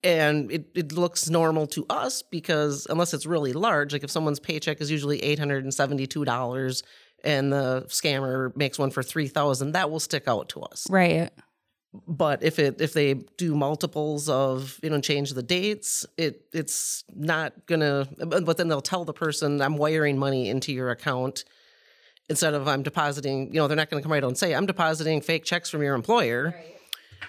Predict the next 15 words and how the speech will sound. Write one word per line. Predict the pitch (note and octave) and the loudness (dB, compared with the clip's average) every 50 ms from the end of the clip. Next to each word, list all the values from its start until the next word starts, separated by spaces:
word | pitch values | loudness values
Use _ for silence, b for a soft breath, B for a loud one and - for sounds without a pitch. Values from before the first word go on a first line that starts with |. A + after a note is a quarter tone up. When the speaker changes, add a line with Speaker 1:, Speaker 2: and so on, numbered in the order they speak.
| B B B | B B B
Speaker 1:
So | _ - - F#3 D#3+ | _ 0 2 2 4
that's, | C#3+ D#3+ D#3 D#3+ D3+ - - - | 6 4 4 4 2 -2 -4 -2
that's | - - C#3 - - | -2 -2 0 0 0
another | D3 D#3+ E3 E3+ E3 C#3+ | 2 2 2 2 2 2
way | C#3 C#3 C#3 | 2 0 2
that | C3+ C#3 C3+ C3 - - | 2 2 0 0 -2 0
they | - D3 C#3+ | 0 0 0
gain | C3 B2 D#3 D#3 D#3 D3+ D3+ D3+ D3 D3 C#3+ - | 0 0 2 2 4 4 4 4 2 2 0 0
access | - D3+ D#3 - - - - D#3+ C#3 C#3+ - | -2 -2 -2 -4 -4 -2 0 0 0 0 -2
to | - - - F#3 F3 E3 D#3 D3+ D3+ D3 C#3+ - - - - - - - - | -4 -4 -4 -2 -2 0 -2 -2 -4 -6 -8 -12 -18 -20 -20 -18 -18 -16 -10
legitimate | - D#3 D#3+ D3 B2+ F3 E3 E3+ D#3+ D3 C3 - | -2 -2 0 2 2 2 4 4 4 2 0 0
checks | - - G#3+ F#3 - - - - | -2 -2 -2 -2 -2 -4 -8 -6
to | - - D#3 | -4 -4 -2
replicate | C#3 D3+ E3+ F3 F3+ C3+ A#2+ - - A2 G2+ - - | 0 0 0 0 -2 -8 -10 -8 -8 -8 -8 -10 -12
them. | - - - - A2 | -16 -16 -14 -16 -20